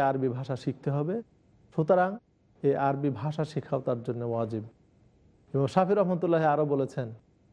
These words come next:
সুবহানাল্লাহ, তিনি আরবির ব্যাপারে এত বেশি প্যাশনেট ছিলেন, তিনি বলতেন যে যদি কেউ আরবি ভাষা জানে, তাহলে তার জন্য অন্য ভাষায় কথা বলা জায়েজ নাই। তিনি এটা এই জন্যে বলতেন যে এর মাধ্যমে আরবি ভাষার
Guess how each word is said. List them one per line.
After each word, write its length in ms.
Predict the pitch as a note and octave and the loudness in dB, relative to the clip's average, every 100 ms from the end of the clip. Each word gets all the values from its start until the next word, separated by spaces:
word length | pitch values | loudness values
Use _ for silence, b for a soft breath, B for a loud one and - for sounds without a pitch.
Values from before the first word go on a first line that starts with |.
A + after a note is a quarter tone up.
| _ _ - | _ _ -8
সুবহানাল্লাহ, 420 | C#3+ C3 B2 B2 | -4 -2 -2 0
তিনি 140 | D#3 D#3 D3 | 0 2 0
আরবির 260 | C#3 C3+ C3+ | 0 0 0
ব্যাপারে 260 | C#3 C#3 C3 - _ _ - | 0 0 0 -4 _ _ -8
এত 160 | E3+ F3 D#3 | 0 2 2
বেশি 180 | D#3+ D#3+ | 2 0
প্যাশনেট 420 | F3 D#3+ G#3 F#3 F#3 - | 2 2 2 2 0 0
ছিলেন, 260 | D3 B2+ - _ _ _ _ | 0 0 -4 _ _ _ _
তিনি 160 | D#3 D3+ D#3 | 2 4 4
বলতেন 300 | D#3 E3+ D3 B2 _ _ - | 4 2 2 -2 _ _ -8
যে 60 | B2+ | 0
যদি 160 | D3+ G3+ | 2 4
কেউ 120 | B3 A3+ D#3 | 4 4 4
আরবি 220 | D#3 D#3 C3+ | 4 2 0
ভাষা 240 | C3 - D#3+ C3 | -2 -2 0 2
জানে, 280 | B2+ C3+ C#3+ A#2+ _ _ _ _ _ _ - | 0 2 0 -2 _ _ _ _ _ _ -2
তাহলে 240 | C#3+ D3+ D3 | 2 2 4
তার 160 | D3+ D3+ C#3 | 4 2 0
জন্য 180 | D3+ D3+ D3 | -2 0 0
অন্য 180 | C#3+ C#3+ C#3 A#2+ | 0 2 0 0
ভাষায় 320 | C3+ - C#3 C#3 | -4 0 0 0
কথা 200 | C#3 D#3 C#3 | -2 0 0
বলা 160 | C3 A#2+ | 0 0
জায়েজ 240 | B2+ B2+ A2+ A#2 | 2 0 -2 -6
নাই। 120 | A2 A2+ _ _ _ _ _ _ _ - | -8 -10 _ _ _ _ _ _ _ 0
তিনি 120 | D#3+ E3+ | 4 6
এটা 120 | E3 | 4
এই 60 | D#3+ | 4
জন্যে 160 | F3+ F3+ E3 | 4 4 4
বলতেন 300 | D#3 F3 D3 B2 _ _ _ | 4 2 2 -2 _ _ _
যে 100 | C#3+ D3 | 2 4
এর 60 | E3 F3 | 6 4
মাধ্যমে 380 | D#3+ E3 E3+ C#3+ B2+ - _ - D3 | 2 2 2 0 -4 -14 _ 0 2
আরবি 260 | D#3 D3 D3+ A2+ | 2 2 0 0
ভাষার 320 | D#3 D3+ E3 | -4 2 2